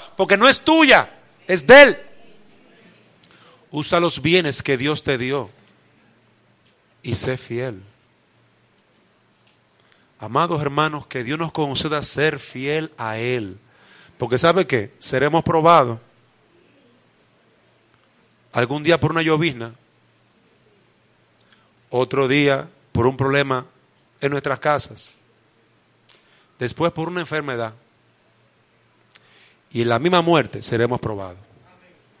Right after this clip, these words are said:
¿En quién has creído? ¿A quién predicas? Amados hermanos, que el Señor nos conceda predicar el evangelio,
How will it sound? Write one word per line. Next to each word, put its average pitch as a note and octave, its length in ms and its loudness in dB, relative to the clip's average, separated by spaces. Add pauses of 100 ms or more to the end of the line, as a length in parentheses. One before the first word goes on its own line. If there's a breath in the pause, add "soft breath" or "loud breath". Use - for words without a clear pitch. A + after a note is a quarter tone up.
(1600)
¿En A#2 140 -12
quién D3 200 -2
has B2+ 80 -4
creído? G2+ 380 -10 (1400)
¿A - 80 -20
quién D3 220 -4
predicas? A2 680 -10 (1700 soft breath)
Amados E3+ 380 -6
hermanos, E3+ 320 -6
que - 80 -10
el C#3+ 60 -8
Señor D#3+ 300 -8
nos F3+ 120 -8
conceda E3+ 400 -8
predicar D#3 460 -6
el F3 80 -8
evangelio, C#3+ 680 -10